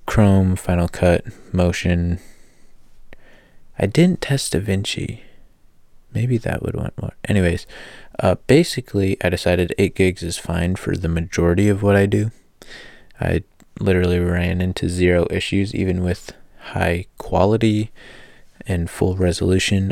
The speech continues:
on Final Cut and Motion, so not, like, optimized for performance.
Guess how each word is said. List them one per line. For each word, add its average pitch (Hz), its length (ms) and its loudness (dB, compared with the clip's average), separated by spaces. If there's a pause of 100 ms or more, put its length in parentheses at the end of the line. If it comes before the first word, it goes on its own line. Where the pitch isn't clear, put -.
on 92 280 0
Final 92 320 -2
Cut - 320 -4 (340)
and 90 480 -2 (380)
Motion, 98 600 0 (540)
so - 200 -2
not, 85 300 2
like, 87 380 -2
optimized 87 640 -4
for - 180 -2
performance. - 800 -4